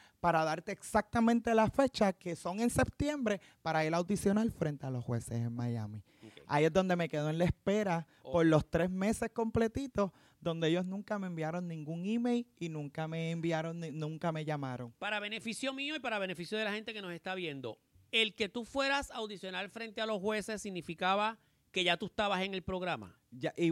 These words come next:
Speaker 1: esa era mi primera presentación frente a los jueces en
Speaker 2: O
Speaker 1: el
Speaker 2: sea, que
Speaker 1: programa.
Speaker 2: solamente, ¿cuántas son? Trece, catorce.
Speaker 1: No, creo que son unas dieciséis o
Speaker 2: So que
Speaker 1: dieciocho
Speaker 2: esta,
Speaker 1: chicas.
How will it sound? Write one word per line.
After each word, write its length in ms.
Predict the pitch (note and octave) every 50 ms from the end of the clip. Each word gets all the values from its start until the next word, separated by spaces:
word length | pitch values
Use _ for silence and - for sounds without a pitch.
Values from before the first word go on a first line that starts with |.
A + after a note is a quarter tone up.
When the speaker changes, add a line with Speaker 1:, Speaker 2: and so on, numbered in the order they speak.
| E3+
Speaker 1:
esa 260 | D3+ F3 F3+ F3 F#3+
era 80 | G#3 G#3
mi 120 | G#3+ A3
primera 420 | G3+ - F#3 F#3 F3 F3 F#3 G3+ A3
presentación 680 | A3+ A3+ G3+ - G3 F#3+ - F3 F3 - G#3+ A#3 C#4
frente 300 | - - B3+ A#3+ A3 -
a 40 | F3+
los 140 | E3+ E3 D#3
jueces 360 | - F3+ A3 B3 - D#4 C4
en 80 | A3 F#3+
Speaker 2:
O 60 | F#3
Speaker 1:
el 60 | E3
Speaker 2:
sea, 100 | D3+ G#3
que 60 | F#3+
Speaker 1:
programa. 260 | D3 D3 D3 D#3 D#3 D#3 D3
Speaker 2:
solamente, 240 | - - - - -
¿cuántas 340 | - G#3+ G#3 G3 - G#3+ -
son? 180 | - E3 C#3+
Trece, 520 | B2+ - F3+ F#3+ F#3+ E3+ - F3+ E3+ E3 D#3
catorce. 580 | C#3+ C#3 D3 F3+ F3 E3+ C#3+ - - C#3+ C3+ C#3 - _ _ _
Speaker 1:
No, 200 | - D#3+ E3 E3+ E3 -
creo 240 | - F3+ E3+ E3+ E3+
que 120 | - G3
son 480 | G#3 - - G#3 G3+ G#3 G#3 G#3+ G#3 G3+
unas 380 | F#3+ F3 E3+ E3+ F3 F#3 G3 G3 D#3+ - _
dieciséis 840 | C#3 C#3+ E3 D#3+ D#3+ B2+ - D#3 - - - - D#3+ D#3 D#3+ E3+ F3
o 60 | E3+
Speaker 2:
So 60 | D3+ D3+
que 60 | D3+
Speaker 1:
dieciocho 420 | E3+ F#3+ F3 C#3+ C#3+ - - E3+ E3
Speaker 2:
esta, 280 | F#3+ F#3+ D3 C#3 -
Speaker 1:
chicas. 160 | - C#3 B2